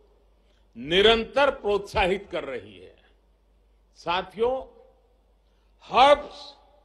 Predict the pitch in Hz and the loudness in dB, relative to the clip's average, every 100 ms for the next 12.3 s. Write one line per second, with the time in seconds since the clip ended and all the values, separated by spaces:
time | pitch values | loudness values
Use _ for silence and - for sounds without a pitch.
0 | _ _ _ _ _ - 240 262 208 190 | _ _ _ _ _ 2 4 4 0 2
1 | 226 277 240 277 269 269 214 226 262 277 | 2 2 0 2 2 0 -4 2 2 2
2 | 285 220 180 160 190 214 202 147 - - | 0 0 0 -2 -2 0 -2 -8 -14 -20
3 | _ _ _ _ _ _ _ _ _ _ | _ _ _ _ _ _ _ _ _ _
4 | _ _ _ _ 208 214 - 247 277 285 | _ _ _ _ -4 -2 0 2 2 2
5 | 269 381 277 - 190 202 196 107 - - | 0 -2 -6 -4 0 0 0 -4 -14 -20
6 | - _ _ _ _ _ _ _ _ _ | -20 _ _ _ _ _ _ _ _ _
7 | 160 196 190 180 190 185 202 220 220 226 | -2 -2 -2 0 0 0 -2 -4 -4 -2
8 | 220 202 165 175 185 196 175 196 165 - | -2 -2 -2 0 0 -2 -2 -4 -4 -10
9 | - 180 190 - 170 165 185 180 143 143 | -10 -8 -8 -8 -6 -4 -2 -6 -8 -12
10 | 135 113 _ 101 - _ 82 _ _ _ | -14 -20 _ -20 -20 _ _ _ _ _
11 | _ _ _ _ _ _ - 156 147 165 | _ _ _ _ _ _ -16 -16 -12 -8
12 | 220 269 | -8 -8